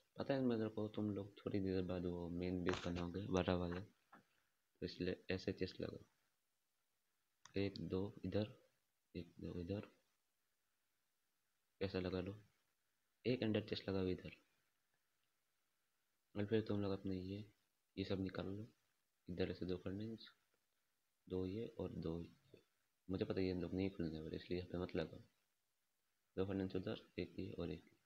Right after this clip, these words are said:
ये नहीं, ब्लास्ट फर्नेस। देख, अगर तुम लोग को पता है ऐसा कुछ नहीं करने वाले, इधर लगाओगे, ऐसे लगाओ दो, ऐसे लगाओ दो और ऐसे लगाओ। chest का हो गया,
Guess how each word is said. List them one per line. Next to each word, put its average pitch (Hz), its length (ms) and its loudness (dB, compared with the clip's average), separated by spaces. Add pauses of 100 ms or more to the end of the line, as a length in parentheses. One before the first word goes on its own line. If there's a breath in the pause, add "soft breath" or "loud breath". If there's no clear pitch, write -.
(320)
ये 80 80 -2
नहीं, 80 160 -4 (140)
ब्लास्ट 82 240 -8
फर्नेस। 82 520 -8 (1900)
देख, 82 180 -4 (220)
अगर 95 160 0
तुम 110 180 2
लोग 107 180 0
को 95 100 -4
पता 101 240 -2
है 87 360 0
ऐसा - 180 -6
कुछ - 260 -4
नहीं 87 120 0
करने 82 220 0
वाले, 80 240 -2 (100)
इधर 87 220 2
लगाओगे, 80 440 -2 (1700)
ऐसे 90 200 -6
लगाओ 87 260 -2
दो, 95 180 -4 (480)
ऐसे 90 140 -4
लगाओ 85 240 0
दो 92 140 -6 (1200)
और 92 100 -4
ऐसे - 160 -4
लगाओ। - 260 -4 (2000)
chest - 300 -2
का 95 80 2
हो 92 100 2
गया, 104 220 0